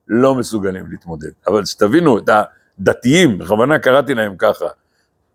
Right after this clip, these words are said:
מי שקרא את הכותרת לא יודע אם הוא הבין למה אני חותר, אבל בשיעור הסברתי.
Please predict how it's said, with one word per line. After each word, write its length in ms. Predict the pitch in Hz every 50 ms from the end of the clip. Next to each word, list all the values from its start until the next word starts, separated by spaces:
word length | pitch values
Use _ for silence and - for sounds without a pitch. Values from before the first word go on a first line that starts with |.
| _ _ -
מי 60 | 110
שקרא 380 | 107 - - - - 95 101 110
את 160 | 101 - 113
הכותרת 540 | 107 107 - 104 101 - 127 123 120 120 110
לא 100 | 120 135
יודע 200 | 131 123 131 131
אם 40 | 120
הוא 140 | 110 113 113
הבין 380 | 113 110 127 135 127 120 117 113 -
למה 340 | - 113 120 120 127 139 131
אני 160 | 131 139 143
חותר, 680 | - - - 170 - - - - - 160 135 160 123 95 - -
אבל 300 | 143 143 104 - 127 113 - _ _ _ _
בשיעור 440 | 135 123 - - - 147 123 131 135
הסברתי. 520 | 113 - - 92 104 98 85 - - 87